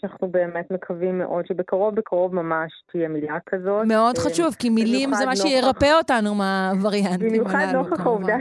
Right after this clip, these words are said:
Speaker 1: שהווריאנט הבא כבר מתקרב.
Speaker 2: כן.
Speaker 1: <laughs>
Speaker 2: אה, אני
Speaker 1: אה,
Speaker 2: ממליצה,
Speaker 1: אז,
Speaker 2: אה, לכם, אה, לפני הפסיקה, לעיין בהצעות היפות, אה, שהגיעו לקבוצת הפייסבוק שלנו, כאן שלושה
Speaker 1: אוי,
Speaker 2: שיודעים.
Speaker 1: מגניב.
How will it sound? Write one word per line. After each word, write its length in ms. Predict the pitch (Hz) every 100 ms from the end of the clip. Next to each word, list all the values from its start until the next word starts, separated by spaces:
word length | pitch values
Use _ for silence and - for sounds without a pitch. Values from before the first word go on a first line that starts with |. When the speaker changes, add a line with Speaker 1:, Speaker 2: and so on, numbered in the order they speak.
| 262
Speaker 1:
שהווריאנט 680 | 226 214 214 196 190 220
הבא 200 | 196 180 208
כבר 200 | - 208
מתקרב. 640 | 202 233 - 185 190 233 330 359 - 381
Speaker 2:
כן. 360 | - 220 214 190 196 185
Speaker 1:
<laughs> 180 | -
Speaker 2:
אה, 180 | 214 226
אני 100 | 226
Speaker 1:
אה, 120 | 240
Speaker 2:
ממליצה, 580 | 233 233 - 277 269 277 240
Speaker 1:
אז, 40 |
Speaker 2:
אה, 640 | 262 247 247 240 240 226
לכם, 340 | 226 - 240 233 226
אה, 140 | 220
לפני 360 | 214 - 240 247
הפסיקה, 720 | 247 - - - 262 240 247 262
לעיין 460 | 226 220 226 226 214
בהצעות 560 | 220 214 233 220 220
היפות, 520 | 220 214 - 214 208
אה, 220 | 220 208 208
שהגיעו 640 | - 214 190 208 208 214
לקבוצת 600 | 196 208 185 202 208 196
הפייסבוק 500 | 208 - 277 - 311
שלנו, 540 | - 330 277 226 202 185
כאן 260 | 220 214
שלושה 360 | 208 196 214 233
Speaker 1:
אוי, 80 | 220
Speaker 2:
שיודעים. 640 | 214 233 202 254 370 320
Speaker 1:
מגניב. 520 | 220 359 254 180 165